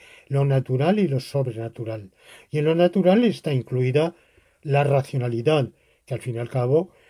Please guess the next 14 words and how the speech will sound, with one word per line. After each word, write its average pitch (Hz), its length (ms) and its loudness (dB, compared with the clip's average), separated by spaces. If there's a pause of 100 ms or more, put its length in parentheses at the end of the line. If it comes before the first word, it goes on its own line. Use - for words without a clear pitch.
(140)
es 135 260 -8
un 139 100 0
atributo 131 640 -2
natural 135 680 -2 (400)
del, 123 600 -4 (500)
del 127 240 -4
ser 143 240 0
humano. 98 420 -12 (3000)
En 185 180 4
el 185 460 6
Renacimiento 175 1080 4
hay 165 220 6
una 147 400 2
reivindicación 139 1080 -2